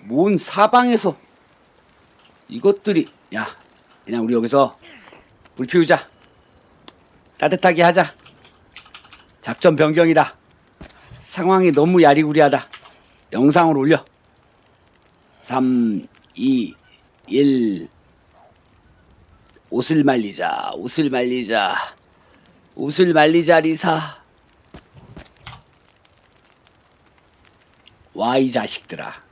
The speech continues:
니네 계속 왔다 갔다 할 거야?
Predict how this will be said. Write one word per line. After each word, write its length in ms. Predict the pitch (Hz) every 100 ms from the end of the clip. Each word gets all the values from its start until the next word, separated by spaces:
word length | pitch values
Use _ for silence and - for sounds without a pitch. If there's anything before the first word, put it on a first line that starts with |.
| _ _ _ _ _ _ _ _ _ _
니네 180 | 92 95
계속 320 | 98 113 139
왔다 220 | 107 110
갔다 160 | 120 113
할 80 | 104
거야? 200 | 120